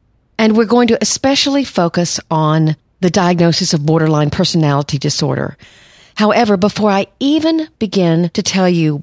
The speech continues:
what exactly we're gonna be talking about today, I have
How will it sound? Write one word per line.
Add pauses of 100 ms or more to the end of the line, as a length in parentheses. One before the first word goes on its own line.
what
exactly
we're
gonna
be
talking
about
today, (580)
I
have